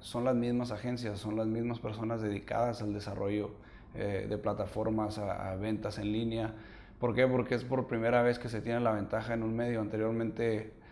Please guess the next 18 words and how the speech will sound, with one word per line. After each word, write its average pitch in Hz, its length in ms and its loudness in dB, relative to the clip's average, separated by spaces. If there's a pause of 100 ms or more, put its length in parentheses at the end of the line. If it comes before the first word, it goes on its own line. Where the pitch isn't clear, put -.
(140)
la 110 140 -4
televisión, 110 520 2
la 110 80 6
radio 113 380 6
eran 113 100 2
los 107 140 -2
que 107 100 -6
tenían 107 300 -2
el 107 80 -2
control 110 340 -2
de 113 80 4
la 110 100 4
atención. 113 460 0
Entonces 113 300 -2
ahora 117 460 4 (300)
pienso 123 280 0
que 123 100 0
si 110 480 0